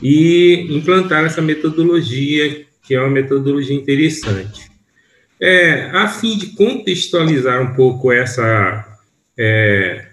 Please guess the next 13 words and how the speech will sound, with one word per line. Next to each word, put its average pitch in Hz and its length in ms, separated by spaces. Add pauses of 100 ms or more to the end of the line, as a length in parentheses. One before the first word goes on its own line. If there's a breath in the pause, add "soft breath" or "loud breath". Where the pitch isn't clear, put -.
o, 120 360
o 110 60
que - 120
nós 156 200
vamos 135 280
falar, 123 460
o 107 80
projeto 117 640
que, 120 520
que 123 120
a 113 80
gente, 120 440 (520 loud breath)
é, 113 560